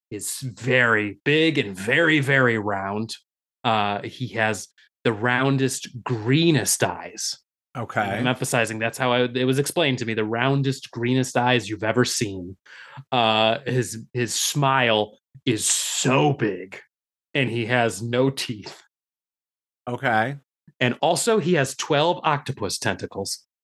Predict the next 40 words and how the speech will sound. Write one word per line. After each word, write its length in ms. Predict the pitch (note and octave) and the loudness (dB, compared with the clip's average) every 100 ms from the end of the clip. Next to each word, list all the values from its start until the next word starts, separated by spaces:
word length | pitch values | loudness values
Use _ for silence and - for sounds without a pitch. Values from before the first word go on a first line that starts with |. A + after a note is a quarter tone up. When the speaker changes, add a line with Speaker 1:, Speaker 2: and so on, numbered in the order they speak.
| _ | _
Speaker 2:
Oh 120 | B2 | -4
my 200 | D#3 A#2+ | 0 0
God. 840 | F#2+ - G#2+ D#3+ D3+ - - A2+ D#3+ | -2 -6 -6 -4 -6 -8 -10 -8 -4
Speaker 1:
So 200 | C#3+ F3+ | 0 0
I 180 | D3+ | 0
was 180 | F#3 G3 | 0 -2
just 200 | F3 - | -4 0
like, 200 | E3 C#3 | 0 0
"So 240 | - F#3 F#3 | -2 -2 2
he's 260 | G#3 F#3 | 0 2
like 200 | G3 F#3+ | 0 2
an 100 | F3+ F#3 | 0 0
eldritch 540 | E3+ F3+ D3 F3+ - - | 2 0 0 -2 -2 0
horror 420 | E3 F#3+ G#3+ A3 | 2 2 0 -2
from 260 | - E3 | -2 -2
L-, 200 | D#3 D3+ - | 0 -2 -2
H 260 | E3+ - - | -4 -4 -2
P 140 | F#3 | -2
Lovecraft?" 720 | D3+ D#3+ - - G#3 B3 B3+ F3+ | 2 0 -2 -2 -2 -4 -6 -2
<laughs> 80 | |
Like, 340 | D#3+ C#3+ - - _ _ _ _ | -2 -2 -8 -14 _ _ _ _
Speaker 2:
Yeah, 240 | A#2 C3+ | -4 -2
it 40 | B2+ | -2
Speaker 1:
is 60 | - | 2
Speaker 2:
sounds 300 | F#3+ C#3+ - | 2 2 -2
kinda 200 | C3+ A2 | -2 0
like 300 | A#2 D#3 - | 0 -2 -10
it. 160 | - - | -14 -6
Speaker 1:
is 180 | D#3+ - | -4 -2
Choppy, 460 | - D#3 E3 G3 F#3 | -2 -2 0 0 2
like, 260 | F3 F3 | 2 0
the 80 | C#3+ | -2
stepson 600 | - D#3+ D#3+ - F#3 F#3 | 0 0 -2 0 2 2
of 120 | D3 | 2
Cthulhu? 640 | - D3 D#3 F3+ G3+ A#3+ | -2 0 2 2 2 2
Like, 220 | G#3+ D#3+ D3+ | 2 0 0
what 200 | F3 G3+ | 2 4
is 160 | G#3+ E3+ | 4 2
this? 600 | - D#3 D3+ D3 G3+ - D3 | 2 2 2 2 0 -2 -2
Speaker 2:
<laughs> 920 | B2 D3 - C#3+ - - - - - | -2 -4 -4 -4 -4 -4 -4 -6 -8